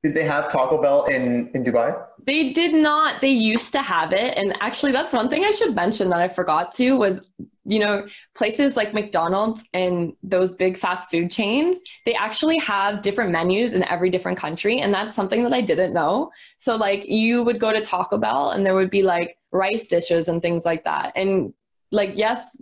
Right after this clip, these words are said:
Speaker 2: there is rice at Taco Bell, but, like, they have their own versions of it, which is really, really interesting in different parts of the world.
Speaker 1: And did they,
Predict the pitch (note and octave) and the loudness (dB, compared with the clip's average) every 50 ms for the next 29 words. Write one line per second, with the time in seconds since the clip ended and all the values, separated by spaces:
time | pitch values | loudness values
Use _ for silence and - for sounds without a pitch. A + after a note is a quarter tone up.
0 | - _ - G3 F#3+ - - F#3+ F#3+ F3+ F3 - - E3 D#3+ E3 G3 G#3 G#3+ - | -8 _ 0 0 2 2 2 2 0 0 -2 -4 -4 -2 -2 0 -2 -2 -4 -8
1 | - _ _ _ - F3+ E3 E3 - F3 D#3+ E3 - F3+ F#3+ G3 G#3 B3 C#4 C#4 | -16 _ _ _ -6 -4 -4 -2 -2 -4 -2 -2 -2 -2 0 0 0 0 -2 -4
2 | - - - - - - _ - A3+ G3+ - G3+ F#3 F#3+ G#3 - G#3+ G#3+ G#3+ A#3 | -8 -16 -20 -20 -20 -10 _ -2 0 2 2 0 0 0 -2 -2 -4 -2 -2 -2
3 | G#3+ G#3+ G#3+ B3+ B3 - - G3+ G3+ F#3+ F3 E3 D#3+ E3+ F3+ G3+ G3+ A3 A3+ A3 | -2 0 0 0 0 2 2 2 0 0 2 2 2 2 2 2 0 0 0 0
4 | A3 A#3 B3+ D4+ D3+ - F#3+ F#3+ G3 G3+ F#3+ E3 E3+ E3+ F3 F3+ F3+ F3+ F3 F3 | 0 0 0 0 0 0 -2 -2 0 -2 0 2 2 2 4 4 4 4 2 2
5 | E3+ - E3 F3 - E3 E3+ E3+ - - - - - - - _ _ - F3+ F#3 | 0 0 -2 -2 -2 -2 -4 -6 -6 -8 -10 -8 -8 -10 -14 _ _ -4 -2 -2
6 | F3 F3 - F3 E3+ F3 - - - - E3 E2+ F2 - - - _ _ _ _ | -2 -2 -4 -6 -6 -6 -6 -6 -6 -6 -6 -4 -4 -4 -6 -8 _ _ _ _
7 | _ _ _ _ _ _ _ _ _ _ _ _ _ _ _ _ _ _ _ _ | _ _ _ _ _ _ _ _ _ _ _ _ _ _ _ _ _ _ _ _
8 | - - - - _ _ _ - F#3 E3+ E3+ D#3 - - - - - - D#3 E3 | -20 -20 -20 -20 _ _ _ -2 0 0 0 0 -2 -6 -10 -16 -8 -2 -2 -2
9 | - - G#3 A3 A3 A#3 A#3 - - - _ | 0 0 0 0 0 0 0 -2 -4 -8 _